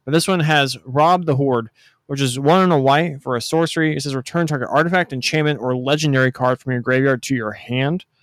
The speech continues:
So it's like a kind of conditional regrowth, but it's, uh, it's not the kind of card that's like, "Oh, I, am I really gonna cast this on turn two or three or whatever, and then cast my Crystal Dragon on turn six"?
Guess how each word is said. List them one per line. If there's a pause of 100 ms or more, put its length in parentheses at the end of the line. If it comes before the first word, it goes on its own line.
(420)
So
it's
like
a (280)
kind
of
conditional
regrowth, (800)
but
it's,
uh,
it's
not
the
kind
of
card
that's
like,
"Oh,
I, (120)
am
I
really
gonna
cast
this
on
turn (420)
two
or
three
or
whatever,
and
then
cast
my
Crystal
Dragon
on
turn
six"?